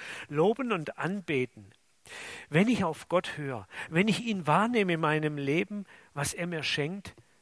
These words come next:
dann kommt hoffentlich von mir eine Antwort, ein Dankeschön, eine Anerkennung für Gott und seine Liebe zu mir. Gestern war hier drüben im Paulussaal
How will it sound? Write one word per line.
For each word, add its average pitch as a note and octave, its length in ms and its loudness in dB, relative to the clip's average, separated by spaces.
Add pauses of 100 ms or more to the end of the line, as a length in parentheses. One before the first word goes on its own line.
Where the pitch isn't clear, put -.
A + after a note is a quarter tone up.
(160)
dann E3+ 320 -4
kommt E3 380 -6
hoffentlich F3 500 -8
von C3+ 260 -6
mir D3 300 -4 (260)
eine D3+ 140 -6
Antwort, E3+ 540 -8 (320)
ein F#3+ 100 -2
Dankeschön, D#3 840 2 (440)
eine C3+ 160 -10 (140)
Anerkennung E3 880 2
für B2+ 260 -6
Gott - 380 -10 (280)
und C#3 160 -12
seine C3 340 -4
Liebe A#2+ 340 -10
zu - 180 -10
mir. G#2 320 -14 (2750)
Gestern F#3+ 400 6
war D#3 140 10
hier F#3+ 440 6 (400)
drüben G#3+ 520 -2
im C#3 140 -12
Paulussaal D#3 1000 2